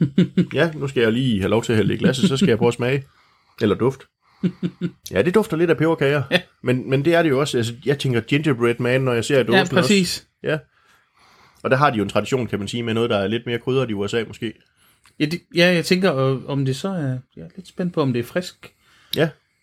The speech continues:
Speaker 1: ingefær, eller om det også er
Speaker 2: Men,
Speaker 1: Åh, ja,
Speaker 2: men
Speaker 1: ja.
Speaker 2: det dufter meget sådan af, af, hvad skal man sige, af, af, af de her brunkager, eller nu siger du peberkager, ikke? Eller, men altså, det
Speaker 1: Ja,
Speaker 2: dufter
Speaker 1: præcis.
Speaker 2: meget sådan brunkageagtigt.
Speaker 1: Jamen, det gør det.
Speaker 2: Ja. Der er noget chokolade også. Jeg kan godt fornemme, der er noget ingefær på en eller anden måde.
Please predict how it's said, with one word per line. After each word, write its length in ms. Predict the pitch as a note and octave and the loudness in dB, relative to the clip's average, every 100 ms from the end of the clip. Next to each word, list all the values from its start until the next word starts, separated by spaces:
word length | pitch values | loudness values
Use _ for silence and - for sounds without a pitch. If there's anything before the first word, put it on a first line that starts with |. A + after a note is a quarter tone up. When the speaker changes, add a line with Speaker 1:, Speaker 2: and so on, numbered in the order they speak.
| _ _ D#3 | _ _ 2
Speaker 1:
ingefær, 440 | E3 F3+ D3+ C#3 | 4 4 4 4
eller 140 | A#2 | 2
om 120 | A#2 A#2+ | 0 0
det 140 | C3 | 2
også 280 | C3 D#3 D#3 | 2 2 0
er 420 | B2+ B2 A#2 A#2+ - _ _ _ _ _ _ _ - | 0 0 -2 -4 -8 _ _ _ _ _ _ _ -6
Speaker 2:
Men, 140 | A2 G2+ | -2 -2
Speaker 1:
Åh, 60 | - - | -6 -8
ja, 80 | A2 | -2
Speaker 2:
men 80 | A2+ | 0
Speaker 1:
ja. 60 | |
Speaker 2:
det 120 | A#2 C3+ | 2 2
dufter 260 | F3 C#3 | 2 2
meget 240 | B2 C3 C#3+ | 4 4 4
sådan 220 | C3+ A2 | 2 2
af, 260 | G2 G2 G#2 - | 2 0 -2 -6
af, 100 | A2 | -2
hvad 100 | G#2+ | 0
skal 140 | A2 G#2+ | 0 -4
man 100 | G#2+ | -6
sige, 280 | B2+ B2 G#2 | -2 2 4
af, 140 | D#2+ - | 2 0
af, 220 | G#2+ F#2+ | 0 0
af 160 | - A2 | 0 0
de 120 | A2+ | 2
her 160 | A#2 G#2+ | 2 2
brunkager, 580 | G#2 B2 B2+ B2 G2+ G#2 | 0 -2 0 2 4 4
eller 360 | F#2+ F#2+ F#2+ F#2+ | 4 2 0 -4
nu 120 | A2 A2 | -8 -4
siger 140 | G#2+ | -2
du 60 | G#2 | -2
peberkager, 640 | - A2 G#2+ - G2 G2+ | 0 0 2 2 2 2
ikke? 220 | F#2+ G#2 | 0 -2
Eller, 180 | G2 F#2+ | -6 -6
men 180 | G2 G#2 | -4 -4
altså, 140 | G#2 F#2+ - - _ - | -2 -6 -10 -20 _ 0
det 60 | |
Speaker 1:
Ja, 80 | C#3 | 2
Speaker 2:
dufter 160 | C3+ C3+ | 4 4
Speaker 1:
præcis. 160 | - | 4
Speaker 2:
meget 240 | C3+ A2+ A#2+ | 4 4 2
sådan 220 | A#2 G2+ | 0 -2
brunkageagtigt. 720 | - A2+ A#2+ G2+ F#2 F#2 - | -4 -6 -2 0 0 -2 -2
Speaker 1:
Jamen, 120 | C#3 D3 | 0 2
det 80 | |
gør 140 | D3 D3 | 2 2
det. 100 | E3 _ | 0 _
Speaker 2:
Ja. 100 | A2+ C3 _ _ _ _ _ _ _ _ _ _ _ _ _ _ - | -6 -6 _ _ _ _ _ _ _ _ _ _ _ _ _ _ -4
Der 60 | |
er 40 | A2 | -2
noget 120 | G2 | -2
chokolade 520 | A2 G2+ F#2+ A2+ A2 | 0 2 4 4 2
også. 180 | G#2 - | 0 -2
Jeg 60 | G#2 | -2
kan 100 | G#2 | 0
godt 140 | C3 | 0
fornemme, 280 | B2+ C3 A#2 | 0 0 0
der 80 | G#2+ | 0
er 40 | |
noget 140 | A2+ G#2+ | 2 2
ingefær 340 | B2+ A#2 G2+ | 2 2 0
på 100 | G2+ | 0
en 60 | G2+ | -2
eller 120 | G2 | -2
anden 140 | G#2+ | -4
måde. 220 | G#2+ G#2 | -4 -4